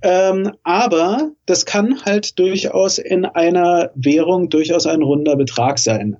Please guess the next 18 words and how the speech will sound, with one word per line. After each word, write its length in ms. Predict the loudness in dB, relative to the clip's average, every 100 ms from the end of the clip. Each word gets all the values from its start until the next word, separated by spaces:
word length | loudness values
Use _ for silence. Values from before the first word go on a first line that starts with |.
| -4
Also 400 | 0 2 2 0 -6 -14 -20 _ -14 -14 -14 -20 _ _
m-, 360 | -2 -2 -2 -4
bietet 280 | -2 0 0
sich 220 | 0 0
auch 140 | 0 0
häufiger 420 | 0 0 0 0
an. 220 | 0 0
Und 380 | 0 0 -2 -2
dadurch 280 | 0 0 0
sind 180 | -2 -2
natürlich 420 | -2 0 -2 -2
aber 240 | -2 -2
auch 80 | -2
Dinge, 480 | -2 0 2 0 0
äh, 280 | 0 2 2 0 -4
ist 160 | -4 -2
das 120 | 0
dann 240 | 0 -2